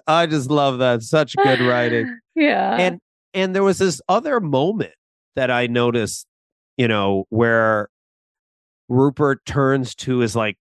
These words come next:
Speaker 1: crew of West Ham people, I guess, or whoever, Yes people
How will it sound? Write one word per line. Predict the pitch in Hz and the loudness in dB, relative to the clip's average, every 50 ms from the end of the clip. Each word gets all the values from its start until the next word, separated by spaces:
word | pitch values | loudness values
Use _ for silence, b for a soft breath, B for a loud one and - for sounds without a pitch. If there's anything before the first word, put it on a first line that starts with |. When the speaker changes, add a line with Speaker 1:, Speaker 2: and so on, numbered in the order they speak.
| _ _ - | _ _ -12
Speaker 1:
crew | - - - - 131 127 135 143 139 139 139 131 120 | -12 -12 -6 0 2 2 4 4 4 2 2 2 0
of | 113 104 - | 0 -2 -2
West | 110 101 113 127 123 - - - | -2 -2 -2 -2 -4 -6 -8 -6
Ham | 139 139 139 139 139 143 139 | -2 -2 0 0 -2 -2 -4
people, | - 147 147 139 - 147 143 143 | -2 -2 -2 0 0 0 0 2
I | 147 143 | 2 0
guess, | 131 143 143 151 156 170 170 - - - - - - | 0 0 0 0 0 0 -2 -6 -10 -14 -12 -4 -2
or | 120 113 107 110 | 0 0 2 2
whoever, | 107 113 113 107 95 | 0 0 -2 -2 -4
Yes | 110 110 123 147 147 - - - | -4 -2 -2 -2 -2 -4 -8 -14
people | - 156 160 156 135 - 170 185 214 202 | -10 -6 -6 -6 -4 -2 -2 0 -2 -4